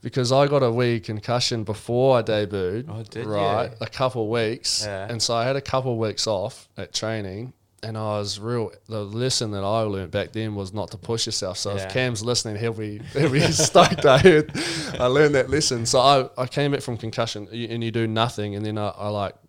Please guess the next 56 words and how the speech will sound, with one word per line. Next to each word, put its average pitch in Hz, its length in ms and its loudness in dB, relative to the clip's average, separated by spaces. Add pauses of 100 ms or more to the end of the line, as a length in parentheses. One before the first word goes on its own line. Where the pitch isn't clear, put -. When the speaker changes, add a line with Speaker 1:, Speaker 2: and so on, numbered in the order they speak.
(460)
Speaker 1:
came 107 240 -6
back 107 240 -2
in 101 100 -8
training, 113 460 -2
I 98 80 -6
did 98 180 -8
some 98 140 -6
sprints - 420 -6
and 92 180 -12
boom, 110 400 -2 (300)
tweaked 117 240 -6
my 110 100 -4
hammy. 131 360 -4 (200)
Speaker 2:
Oh, 98 380 -8 (180)
true. 101 200 -14
Speaker 1:
Like, 107 320 -8
just, - 280 -6
you 107 80 -12
shouldn't 104 360 -4
do 110 240 -4
that. 98 320 -6
And, 107 180 -6
um, 107 480 -4
and 101 320 -10
I 104 140 -6
hit 131 220 -2
it 104 260 -6
because 104 260 -8
I 107 120 -4
knew 123 200 -2
if 117 140 -4
I - 20 -4
was 110 140 -6
gonna 123 200 -6
debut 107 680 -4
that 104 180 -6
it - 100 -16
could 117 220 -10
be 110 200 -6
against, 107 600 -6
you 110 140 -10
know, 98 240 -8
one 104 160 -6
of 101 80 -8
these, 101 280 -8
um, 95 520 -10 (100)
one 104 180 -8
of 101 60 -8
the, 98 180 -10 (140)
one 98 260 -14
of 95 60 -8
these 95 140 -8
games 98 260 -8
like 90 80 -8
the 95 80 -14
Cheetahs. 110 480 -8